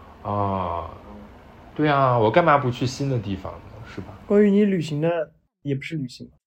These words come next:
Speaker 2: 就是你出行的小爱好之一。
Speaker 1: 小爱好，带史迪仔是吗？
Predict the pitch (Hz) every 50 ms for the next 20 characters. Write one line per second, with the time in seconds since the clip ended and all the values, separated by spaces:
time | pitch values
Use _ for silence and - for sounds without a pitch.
0 | _ _ - 147 143 151 147 147 139 131 - - - - 226 233 247 240 - 156
1 | 139 139 147 147 147 143 139 143 - - _ _ _ _ - - - - - 143
2 | 120 - - 160 151 131 127 - 131 127 - - _ _ _ _ - - - 135
3 | 135 135 139 139 139 135 104 87 90 95 113 135 156 147 127 117 - 104 98 101
4 | - 143 139 127 - - 110 98 117 127 123 123 90 87 92 - - 104 92 87